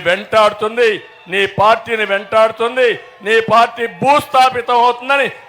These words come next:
మరొకసారి హెచ్చరిస్తున్నా. ఏం తమ్ముళ్ళు మీరేమంటారు? మీరేమంటారు? గట్టిగా చప్పట్లు కొట్టి నిరసన తెలియజేయండి. ఒక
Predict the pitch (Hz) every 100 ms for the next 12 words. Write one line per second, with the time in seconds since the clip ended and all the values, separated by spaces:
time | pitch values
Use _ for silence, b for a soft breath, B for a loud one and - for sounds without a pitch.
0 | 220 269 277 277 269 269 262 277 262 262
1 | 269 277 277 277 254 - 262 254 220 147
2 | - - - - - - 214 277 294 285
3 | 285 294 302 302 294 294 311 311 302 285
4 | 208 135 - - - - - - 220 262
5 | 294 311 311 302 302 285 202 - - -
6 | - - - - - - - - 247 277
7 | 311 302 302 294 302 294 294 294 285 294
8 | 294 294 294 302 294 302 294 302 302 294
9 | 262 - - - - - - - - -
10 | - - - - - - - - - -
11 | - - - - - - - - - -
12 | - - 180